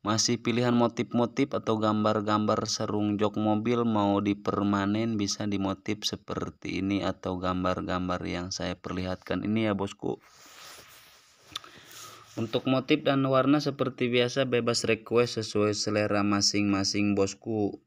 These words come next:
Mau misalnya seperti ini nih, hitam kombinasi putih pakai benang jahitan warna putih bisa ya.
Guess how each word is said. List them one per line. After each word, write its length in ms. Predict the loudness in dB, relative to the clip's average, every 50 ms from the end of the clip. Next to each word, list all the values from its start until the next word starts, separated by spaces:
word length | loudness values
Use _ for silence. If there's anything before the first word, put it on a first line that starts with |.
| -12 -8
Mau 400 | -6 -4 -2 -2 -2 0 0 0
misalnya 720 | 0 0 0 0 0 0 0 0 0 0 -2 -2 -4 -6 -10 _ _ _ -14
seperti 560 | -10 -10 -8 -4 -2 -2 -2 0 0 0 0
ini 80 | 0 0
nih, 200 | -2 -4 -6 -8 -12 _ _ _ _ _ _ _ _ _ _ _ _
hitam 480 | -8 -8 -8 -6 -4 -2 -2 0 0 0
kombinasi 640 | 0 0 2 2 2 2 2 0 0 -2 -2 -4 -4
putih 560 | -2 -4 -4 -4 -4 -2 -2 -2 -2 -4 -6
pakai 1400 | -8 -4 -4 -4 -4 -6 _ _ _ -8 -4 -2 0 0 0 0 0 0 0 0 0 0 -2 -2 -2 -2 -4 -4 -4
benang 400 | -4 -4 -2 -2 -2 -2 -2 0
jahitan 400 | 0 -2 -2 -2 -4 -4 -2 -2
warna 400 | -2 -2 -2 -4 -4 -4 -6 -6
putih 400 | -8 -8 -8 -6 -6 -6 -6 -6
bisa 320 | -6 -8 -6 -6 -6 -4
ya. 240 | -4 -4 -6 -8